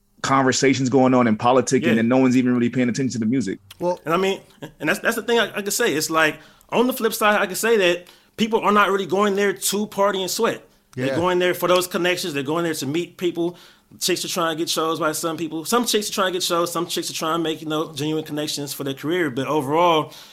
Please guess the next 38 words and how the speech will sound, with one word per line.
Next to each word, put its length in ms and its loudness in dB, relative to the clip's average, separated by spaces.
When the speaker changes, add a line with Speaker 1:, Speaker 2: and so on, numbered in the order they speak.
Speaker 2:
nobody 520 6
is 140 2
there 260 4
to 360 -2
party. 400 -2
Speaker 3:
That's 240 0
exactly 500 -2
what 160 0
I 120 2
noticed. 520 0
Like, 240 -4
everyone 420 2
Speaker 2:
Yeah. 60 -2
Speaker 3:
has 320 0
an 100 -4
agenda. 600 -6
Like, 240 -2
Speaker 2:
Yeah. 180 6
Speaker 3:
but, 120 8
it, 180 -4
but 120 4
it's, 180 4
Speaker 2:
Yeah. 40 4
Speaker 3:
like, 200 2
career 640 0
related. 680 -2
So 160 2
it's 160 -2
like, 260 0
Speaker 2:
<laughs> 140 -20
Yeah. 260 -2
Speaker 3:
and 180 2
there's 200 2
the 100 0
desperation. 760 0
There's, 180 0
like, 180 0
an 120 -4